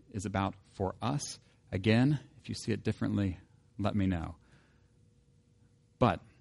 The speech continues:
otherwise, and for now, and let's remember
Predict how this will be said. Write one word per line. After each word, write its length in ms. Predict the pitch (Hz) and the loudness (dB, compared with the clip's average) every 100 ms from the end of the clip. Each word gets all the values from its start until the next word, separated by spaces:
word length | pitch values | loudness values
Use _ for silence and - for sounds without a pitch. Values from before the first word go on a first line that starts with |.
| _ _ _ - - - | _ _ _ -20 -20 -2
otherwise, 520 | 113 113 104 98 92 - _ _ | 0 2 2 0 -4 -12 _ _
and 120 | 104 | -8
for 140 | - 104 | 0 2
now, 260 | 95 82 82 - _ _ _ _ _ _ _ _ _ - | 2 0 -4 -14 _ _ _ _ _ _ _ _ _ -10
and 100 | - | 2
let's 160 | 104 98 | 2 4
remember 440 | 104 101 95 90 | 6 6 6 0